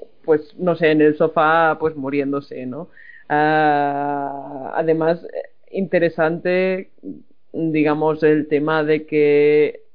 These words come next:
juegue un poco o que retome est-, esta falsa, digamos, potencia de, de la falsedad de las imágenes, eh, diga-, digamos, de la propia película, cuando él, él, digamos, va a, a,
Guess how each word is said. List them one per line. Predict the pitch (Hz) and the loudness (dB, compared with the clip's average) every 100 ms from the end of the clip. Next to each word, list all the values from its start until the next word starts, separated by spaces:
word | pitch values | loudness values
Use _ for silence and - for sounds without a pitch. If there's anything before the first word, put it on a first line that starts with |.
| - - | -20 -20
juegue | - 175 165 165 156 160 160 160 | -10 0 2 2 2 2 2 0
un | - 175 160 - | -2 -12 -14 -4
poco | 143 147 170 165 165 165 165 - - - - - - - - - - - - - - | -2 -2 -2 0 0 -2 -8 -20 -20 -20 -20 -20 -20 -20 -20 -20 -20 -20 -20 -14 0
o | 143 185 | 2 2
que | 190 | 2
retome | 180 160 202 214 202 170 151 - 123 | 0 0 0 2 0 0 -2 -2 -4
est-, | 156 - - | -4 -6 -8
esta | 156 156 151 160 | -6 -2 -2 -2
falsa, | 160 151 151 | -2 -4 -4
digamos, | - - 139 147 143 143 139 139 - - - | -14 -14 -10 -8 -6 -6 -8 -10 -18 -18 -8
potencia | - 156 160 160 165 151 | -2 2 2 2 0 0
de, | 139 151 | 0 0
de | 151 | -2
la | 135 | -4
falsedad | 135 131 135 131 | -6 -6 -4 -6
de | 131 | -4
las | 131 139 | -4 -4
imágenes, | 139 139 139 127 127 131 - | -4 -6 -6 -8 -6 -8 -6
eh, | 131 127 | -4 -4
diga-, | 139 139 139 135 | -2 0 0 0
digamos, | 156 143 139 | 0 2 2
de | 147 | 0
la | 135 | 0
propia | 151 147 151 | 0 0 0
película, | 147 147 143 151 147 139 147 - - - | -2 -4 -4 -2 0 -2 -6 -20 -20 -4
cuando | 180 156 151 147 147 135 135 | -2 0 2 2 2 0 -4
él, | - 160 151 151 - | -4 0 2 0 0
él, | 147 143 143 135 | -2 0 0 -2
digamos, | 151 143 143 143 | -2 -2 -2 -4
va | 147 151 143 147 | -2 -2 0 0
a, | 127 151 139 127 | 0 -2 -2 -4
a, | - 131 120 120 120 127 - | -4 -6 -6 -8 -10 -12 -14